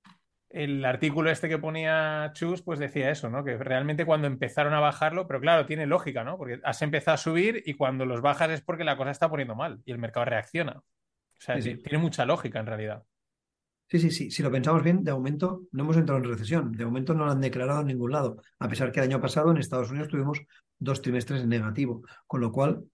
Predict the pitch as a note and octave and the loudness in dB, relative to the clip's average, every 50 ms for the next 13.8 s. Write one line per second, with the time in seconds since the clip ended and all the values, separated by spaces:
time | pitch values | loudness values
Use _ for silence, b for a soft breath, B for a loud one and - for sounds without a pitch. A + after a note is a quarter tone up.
0 | _ _ - - C#3 B2 - C#3 C3+ D3 D3+ C#3+ C3+ - - B2+ B2 B2 A#2 - | _ _ -4 -4 -2 -2 0 0 2 2 4 2 2 2 0 0 0 -2 -2 -4
1 | C#3+ A#2 - B2 A#2 B2 B2 A#2 C3+ D3 D#3 A#2 A2+ - - - - C3 C3 C3 | -4 -4 -4 -2 0 0 0 0 2 0 0 -2 -2 -8 -12 -8 -6 -4 -2 0
2 | C3 B2+ B2 C3 A#2 G2+ G#2 - D#3+ D3 B2+ A#2 - B B B B B B C#3 | 0 0 0 0 -2 -2 2 2 2 2 0 -4 -6 B B B B B B -2
3 | C#3+ C#3 D#3 D3+ D#3 D#3 D#3+ D#3 E3+ F3 F3 D#3 D#3 D3+ D#3 E3+ F3 F3 G3+ F3+ | 0 4 4 4 6 6 4 4 4 4 4 4 2 4 6 4 6 6 4 2
4 | D#3 C#3 D3 D3 D#3 D#3+ D3+ C#3+ B2 - C#3 D#3+ E3 D3+ - - - A#2+ A#2+ C3 | 2 0 0 0 2 2 2 2 -2 -2 -2 0 0 -2 -2 -4 -6 -6 -4 -4
5 | C#3 D3 C#3+ - C#3+ B2+ A#2 B2+ A#2 - C3+ D#3+ E3 E3 B B B B - - | -4 -4 0 0 0 0 0 -2 -2 -2 -2 -2 -2 -4 B B B B 2 4
6 | F3+ G3 G3+ F3 E3 D3+ C3+ A#2+ - C3 A#2+ A#2+ A#2 A2 - C3+ A#2+ A2+ - B2 | 6 6 8 6 6 6 2 2 2 0 0 0 0 0 -2 -2 -4 -2 -2 -2
7 | A#2+ B2 C3+ C#3 B2+ - C3+ C3+ C#3+ D#3+ E3 E3 E3 D#3+ D#3 D#3 D#3 D#3 E3 D#3+ | -2 0 0 -2 -2 -2 -2 0 2 2 4 6 6 4 4 4 4 4 4 4
8 | D#3+ D#3 C3 - b b b b b b - A#2+ B2+ B2 A#2 - - A#2 A2+ - | 4 2 -2 -4 b b b b b b -8 -6 -4 -4 -6 -4 -6 -6 -2 0
9 | C#3 C#3 C3 C3+ E3 E3+ F3+ F#3+ E3+ - - C#3 E3 E3 D#3 C#3+ C3+ C3+ D3+ D3+ | 0 2 4 6 6 8 8 6 4 4 2 4 4 4 4 2 0 0 0 -2
10 | D3 - C3 A#2+ D3+ C#3 B2 A#2 - - - F3+ F#3 E3+ D#3 G3 A3+ - B B | -2 -2 -2 -2 -2 -2 -2 -6 -6 0 4 6 6 6 6 4 0 -4 B B
11 | B B - - C3+ A#2+ B2+ C3+ D#3+ D#3+ D#3 D#3 D#3 C#3+ C#3+ C#3+ C#3 C3+ C#3+ C#3+ | B B -6 -4 -2 0 0 2 2 2 2 2 2 2 2 2 2 2 0 -2
12 | D3+ D3+ D3 D3+ D3 - D3+ C#3 C3+ - D3 C3+ C#3 E3 D#3+ D3+ - C3 - B2+ | -2 -4 -4 -6 -2 -2 -2 -2 0 -2 -2 0 2 2 2 2 0 -4 -2 -2
13 | B2 C3+ C3+ - - - B2+ C3 A#2 G#2 - - B2+ B2 G#2+ A2 | -2 -2 -4 -6 -6 -6 -6 -4 -6 -6 -6 -4 -4 -4 -4 -6